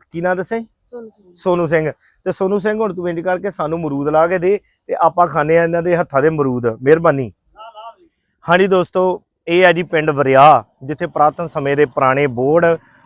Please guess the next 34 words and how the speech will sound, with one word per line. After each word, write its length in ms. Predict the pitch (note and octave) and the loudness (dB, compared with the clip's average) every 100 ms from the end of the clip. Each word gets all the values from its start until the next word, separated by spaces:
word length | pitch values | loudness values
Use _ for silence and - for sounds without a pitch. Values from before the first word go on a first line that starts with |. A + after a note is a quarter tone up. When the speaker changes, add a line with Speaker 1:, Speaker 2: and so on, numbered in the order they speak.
| A#2 | -2
Speaker 1:
ਬਹੁਤ 300 | D3 F#3 G3 | 4 4 4
ਇਤਿਹਾਸਕ 560 | F#3+ - F#3+ D#3 - | -4 -2 2 2 -2
ਬੋਰਡ 260 | C#3+ C3+ D3 | -2 0 0
ਨੇ, 200 | C#3 A2 - _ _ | 0 -4 -8 _ _
ਔਰ 120 | D#3+ | -4
ਪਿੰਡ 220 | D#3+ E3 D#3+ | -2 -2 -2
ਦੇ 120 | E3 | 0
ਲੋਕਾਂ 300 | D#3+ C#3 D#3+ | 0 0 0
ਨਾਲ 140 | D#3+ | 2
ਗੱਲਬਾਤ 380 | C#3 C#3 C#3 C#3+ | 4 4 4 2
ਕੀਤੀ, 260 | C3+ C#3+ D3+ | 0 -10 -8
ਬਹੁਤ 340 | B2+ C3+ D#3 | -4 -4 -4
ਵਧੀਆ 320 | C#3 C3+ D3+ | -10 -2 0
ਲੱਗਿਆ। 440 | C#3+ A#2+ C#3 C#3 C#3+ _ _ _ E3+ | 0 0 2 4 2 _ _ _ -4
ਉਹ 200 | G3 E3 _ D3 | -2 -4 _ -4
ਵੇਲਾ 240 | D3+ D#3 D#3+ | 2 4 4
ਯਾਦ 340 | D3+ C#3+ C#3+ | 6 4 4
ਕੀਤਾ 360 | C3+ C#3 D3+ C#3+ | -4 -6 -2 2
ਬਚਪਨ 420 | C#3+ B2 C#3 C3+ | 0 -2 -6 -4
ਦੇ 100 | C#3 | -4
ਵਿੱਚ, 140 | C#3 | -6
ਜਿੱਥੇ 320 | C3 B2+ - | -10 -16 -6
ਉਹ 100 | D3+ | -6
ਖੇਡਿਆ 340 | C#3 C3+ C#3+ D3 | -2 0 4 4
ਕਰਦੇ 320 | C3+ A2+ A2+ | 2 0 -6
ਸੀਗੇ। 240 | G2+ G2+ G2+ _ _ _ D#3 | -8 -12 -14 _ _ _ 2
ਅੱਜ 140 | E3 | 2
ਦੀ 160 | F#3 G3+ | 0 -2
ਸਾਡੀ 220 | F#3 F3+ | 0 -2
ਵੀਡੀਓ 340 | F3+ F#3 F#3+ G3 | -4 -4 -4 -4
ਤੁਹਾਨੂੰ 360 | F3+ D#3 D#3 | -4 -4 -6
ਕਿੱਦਾਂ 260 | D#3+ C3+ C#3+ | -6 -2 -2
ਦੀ 100 | D3 | 0
ਲੱਗੀ, 300 | C#3+ C#3 | -2 -4